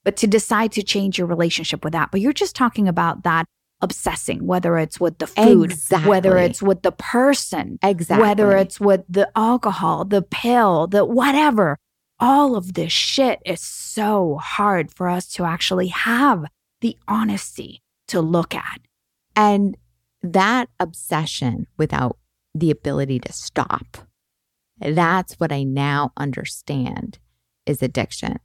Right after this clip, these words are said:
Speaker 2: And so why
Speaker 1: Mm-hmm.
Speaker 2: I love this conversation we're in is because we get to unpack these big stigmatized words
Speaker 1: Mm.
Speaker 2: and what they mean through our own experience, through our own unique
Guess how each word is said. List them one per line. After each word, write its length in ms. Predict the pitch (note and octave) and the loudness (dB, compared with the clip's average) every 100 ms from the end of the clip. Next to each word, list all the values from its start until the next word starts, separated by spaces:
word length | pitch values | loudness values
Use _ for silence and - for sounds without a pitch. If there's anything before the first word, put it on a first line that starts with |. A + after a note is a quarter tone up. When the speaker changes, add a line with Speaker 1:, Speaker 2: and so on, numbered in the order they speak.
| _ - | _ -4
Speaker 2:
And 160 | E3+ | -2
so 200 | F#3+ F3+ | 2 2
why 320 | D3+ C#3+ E3 F3+ | 4 4 2 2
Speaker 1:
Mm-hmm. 120 | D#3+ | 0
Speaker 2:
I 40 | |
love 460 | D3 D3 C#3 C3 - | -2 -2 -2 -4 -4
this 240 | C3+ C#3+ | -6 -6
conversation 880 | - C#3 C3 - - C#3 C#3 - C#3 | -8 -6 -6 -8 -8 -6 -4 -4 -4
we're 180 | C3+ B2+ - | -4 -4 -2
in 240 | C3+ B2 C#3+ | 0 0 -4
is 160 | C3+ | -6
because 560 | - - E3 C#3+ B2 - _ _ _ _ | -10 -8 0 0 0 -6 _ _ _ _
we 300 | D#3 F3+ G#3 | -2 0 0
get 300 | - E3+ E3+ | 0 -4 -4
to 120 | - - | -8 -4
unpack 840 | D3+ D3+ - - B2 - - _ _ _ _ | -2 -2 -6 -8 -6 -8 -16 _ _ _ _
these 220 | E3+ D#3+ D3 | -2 -2 -2
big 400 | - E3 D#3+ D#3 | 0 0 0 -4
stigmatized 920 | - - D#3 D#3 D3+ - C3+ C3+ - | -8 -4 -4 -4 -6 -4 -2 -4 -6
words 640 | C3+ C3 C#3+ E3+ G#3+ G#3+ - | -2 0 2 2 0 -2 -2
Speaker 1:
Mm. 460 | A3+ A3+ E3+ D#3+ - | 0 0 0 -4 -2
Speaker 2:
and 220 | F3 E3+ | 0 2
what 240 | E3 F3+ - | 2 0 0
they 160 | F3+ | -4
mean 360 | E3+ E3 D#3+ D3+ | -2 -2 -2 -4
through 280 | - D3+ - - | -4 -4 -2 -4
our 160 | C#3+ - | -6 -2
own 360 | D3+ D#3+ E3+ - | 0 2 0 -2
experience, 720 | - - - E3+ D#3+ C#3+ C3+ | -10 -14 -8 -2 -2 -2 -4
through 180 | - D3 | -4 -2
our 220 | C#3 D3+ | 0 0
own 280 | E3 D#3+ - | 0 -2 -4
unique 500 | D3+ D#3 D3 D#3 - | -4 -2 -2 -4 -6